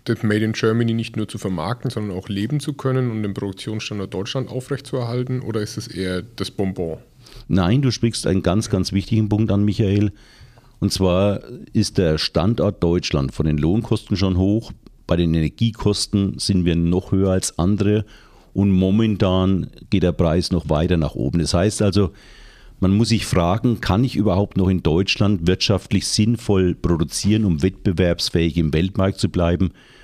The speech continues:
Speaker 2: Wir sind nun mal in dreiundsechzig Ländern aktiv mit fünfzig Prozent Exportquote.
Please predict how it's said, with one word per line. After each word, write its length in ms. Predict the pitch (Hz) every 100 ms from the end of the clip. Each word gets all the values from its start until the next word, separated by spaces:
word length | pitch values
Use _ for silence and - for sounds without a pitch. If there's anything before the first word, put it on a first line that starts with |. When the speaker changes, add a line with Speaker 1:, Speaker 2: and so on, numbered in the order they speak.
| - -
Speaker 2:
Wir 120 | 85
sind 160 | - 107
nun 100 | 110
mal 180 | 95
in 140 | 92 87
dreiundsechzig 680 | 82 85 92 90 - 85
Ländern 280 | - 95 104
aktiv 500 | 101 - - 101 87
mit 160 | 90 82
fünfzig 460 | - 98 - 85
Prozent 340 | - 80 90 76
Exportquote. 760 | 78 - 87 - 107 98 101